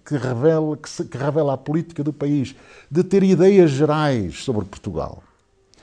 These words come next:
de dar uma, uma, uma, uma, uma visão da nossa estratégia permanente como povo, isto desapareceu. Se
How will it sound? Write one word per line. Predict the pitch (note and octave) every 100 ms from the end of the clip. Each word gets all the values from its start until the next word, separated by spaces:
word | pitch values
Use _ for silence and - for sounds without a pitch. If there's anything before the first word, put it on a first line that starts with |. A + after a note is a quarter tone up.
| - _
de | D3 F3
dar | F#3+ F3+
uma, | F3 D#3+
uma, | - E3 D3+ C#3+
uma, | D#3 D#3+ C#3
uma, | D3 D#3 C#3+ C3+
uma | D#3+ D#3
visão | C#3+ D#3 A#2 E3+ E3 D3 - _ -
da | C#3+ E3
nossa | E3 D#3+ - D#3+
estratégia | C#3+ - E3+ E3+ E3+ F#3 F3 G#2+ C3
permanente | - C#3 B2+ B2 B2+ -
como | B2 A#2+
povo, | - A#2+ C#3+ C3 D3 - _ _ _ -
isto | B2+ -
desapareceu. | B2+ C#3 B2 - C#3 D#3+ D#3+ _ _ _ _ _ _ _ _ _
Se | - - - A#3 G3 F#2